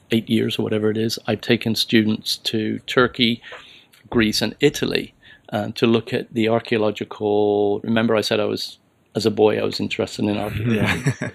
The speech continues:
Speaker 2: <laughs> Bringing it full circle.
Speaker 1: Yeah. <laughs> Um, so we get to go to look at some of the great historical, uh,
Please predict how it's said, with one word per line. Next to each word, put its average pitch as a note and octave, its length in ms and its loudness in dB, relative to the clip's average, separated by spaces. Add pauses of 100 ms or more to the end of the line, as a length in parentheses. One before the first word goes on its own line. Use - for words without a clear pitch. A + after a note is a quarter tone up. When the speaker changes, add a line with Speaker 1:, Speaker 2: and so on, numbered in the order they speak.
(140)
Speaker 2:
<laughs> - 180 -16
Bringing G#2+ 220 2
it G2 40 -2
full G#2 160 2
circle. G#2+ 300 2
Speaker 1:
Yeah. A2+ 840 -4
<laughs> - 60 -20
Um, A#2+ 360 2
so C#3 180 0
we B2+ 80 0
get C#3+ 180 2
to - 80 -16
go C3 340 2
to - 140 -6
look B2 180 -2
at - 80 -8
some B2 120 0
of A2+ 60 0
the A2 60 -4
great A#2+ 300 2
historical, A#2 880 -2
uh, A2+ 220 0